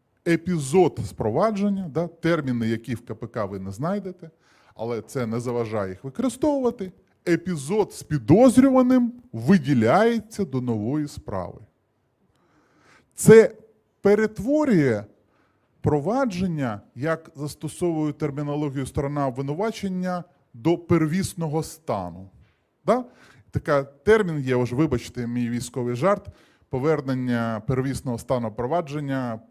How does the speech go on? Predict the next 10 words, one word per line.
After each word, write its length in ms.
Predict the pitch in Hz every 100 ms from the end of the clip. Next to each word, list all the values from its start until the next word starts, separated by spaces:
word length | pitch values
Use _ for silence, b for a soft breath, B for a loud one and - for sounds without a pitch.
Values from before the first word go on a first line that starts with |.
| -
повернення 440 | 139 151 151 139
цноти 680 | 123 - 170 175 160 127 113
ухвалою 600 | 110 113 117 135 123 123
суду. 300 | - 101 90 B B B B B -
Це 140 | 226
перетворює, 720 | 226 247 262 254 311 311 208
та, 120 | 143 160
та, 200 | 180 175 - -
чи 220 | - 254
ні? 340 | 247 165 104